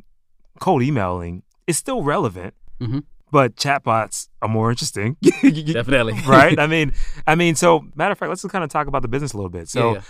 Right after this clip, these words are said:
Speaker 1: once you talk about cold emailing, do you think that's still relevant today? Is it, what's the whole f-, outlook and the whole future of, like, cold emailing, would you say? Still has a place?
Speaker 2: Yeah.
Speaker 1: It still has a seat at the table, right?
Speaker 2: I mean, to me,
Speaker 1: Yeah.
Speaker 2: uh,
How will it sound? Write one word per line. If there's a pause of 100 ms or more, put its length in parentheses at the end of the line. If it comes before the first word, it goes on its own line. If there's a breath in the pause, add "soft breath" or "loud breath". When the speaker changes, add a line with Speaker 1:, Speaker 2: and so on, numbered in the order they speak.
(240 loud breath)
Speaker 1:
once
you
talk
about
cold
emailing,
do
you
think
that's
still
relevant (100)
today?
Is
it, (340)
what's
the
whole
f-,
outlook
and (140)
the
whole (540)
future
of,
like,
cold
emailing,
would
you
say? (580 loud breath)
Still
has
a
place? (800)
Speaker 2:
Yeah. (400)
Speaker 1:
It
still
has
a
seat
at
the
table,
right?
Speaker 2:
I
mean,
to
me,
Speaker 1:
Yeah.
Speaker 2:
uh,